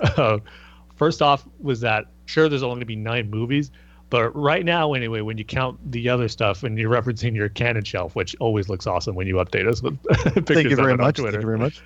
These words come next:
Speaker 1: I mean, a lot of those books and Clone Wars, the comics that we're getting, the S-,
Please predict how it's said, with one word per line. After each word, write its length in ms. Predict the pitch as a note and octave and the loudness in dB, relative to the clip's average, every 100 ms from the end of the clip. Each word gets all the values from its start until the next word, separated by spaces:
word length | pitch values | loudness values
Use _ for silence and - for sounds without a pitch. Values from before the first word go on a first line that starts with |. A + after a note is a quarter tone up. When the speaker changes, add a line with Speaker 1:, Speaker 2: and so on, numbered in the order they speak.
| - - - - | -20 -20 -20 -4
Speaker 1:
I 40 | C3+ | 0
mean, 180 | C#3 - | 2 2
a 80 | C#3 | -2
lot 340 | C#3 D3+ F3+ | 0 2 2
of 80 | F3+ | 2
those 180 | E3 B2+ | 0 2
books 320 | D3 C#3+ - | 2 0 -2
and 320 | B2 B2 - | -8 -8 -12
Clone 360 | - C#3+ D3 C#3+ | -2 0 0 0
Wars, 460 | B2+ G#2+ G2+ G2+ - - - - | -2 -2 -4 -10 -20 -20 -20 -12
the 140 | A#2 A#2 | -8 -4
comics 640 | - C3+ B2+ G#2 - - | 0 2 2 -2 -6 -6
that 160 | A#2 | -6
we're 100 | A2+ | -4
getting, 480 | A2 A#2 G#2+ G2+ G#2+ - - - | -4 -2 -2 -6 -10 -14 -20 -20
the 200 | D#3+ B2+ | -6 -2
S-, 120 | A#2+ | -2